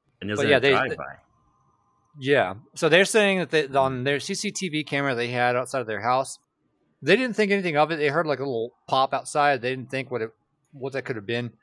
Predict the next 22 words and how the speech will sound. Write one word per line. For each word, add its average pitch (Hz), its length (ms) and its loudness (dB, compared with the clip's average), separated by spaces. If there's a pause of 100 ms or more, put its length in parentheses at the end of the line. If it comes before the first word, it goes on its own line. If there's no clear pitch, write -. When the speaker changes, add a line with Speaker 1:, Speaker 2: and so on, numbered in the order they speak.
(300)
Speaker 2:
He - 60 -12
comes 180 240 0
out 175 120 4
the 160 80 -8
next 156 200 -4
morning 151 380 0
and 123 120 -4
sees, 135 580 -2 (380)
"Hey, 208 100 -2
my 160 140 0
Santa's 180 320 0
deflated. 104 460 -2 (460)
Oh, 202 120 2
well." 139 320 0 (520)
And 151 460 2 (760)
then 156 200 2
he 156 80 0
goes 165 180 2
to 131 80 -16
check - 240 -2
the - 60 -20
cameras, 170 680 0